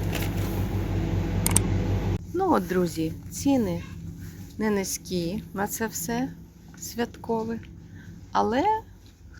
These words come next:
хто має гроші, може собі дозволити скуштувати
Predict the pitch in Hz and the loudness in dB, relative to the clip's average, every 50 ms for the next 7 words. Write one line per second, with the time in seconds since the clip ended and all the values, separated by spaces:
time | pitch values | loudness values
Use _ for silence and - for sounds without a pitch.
0 | - - 196 190 185 180 175 165 160 156 156 156 160 175 190 226 269 294 285 - | -6 -2 0 2 4 4 4 2 2 0 -2 -2 -2 -2 0 2 2 2 0 -2
1 | - 247 247 - - - - - - - - - - 175 180 185 180 185 180 175 | -4 -4 -6 -6 -8 -14 -16 -16 -16 -16 -18 -12 -4 -2 -2 0 0 -2 -4 -4
2 | - 170 160 151 156 151 - 160 147 - 165 160 180 214 240 254 269 262 254 - | -4 -6 -2 -2 -2 -2 -2 -6 -6 -6 -4 0 2 4 4 4 4 2 0 -2
3 | - 233 226 220 - - - - - - - - - - - - - - - 165 | -4 -8 -8 -8 -10 -14 -16 -18 -18 -18 -18 -16 -16 -16 -16 -14 -12 -8 -6 -6
4 | 165 - - - 156 151 165 180 202 226 233 - - 208 220 | -6 -6 -4 -4 -4 -2 0 0 0 0 -4 -6 -8 -6 -6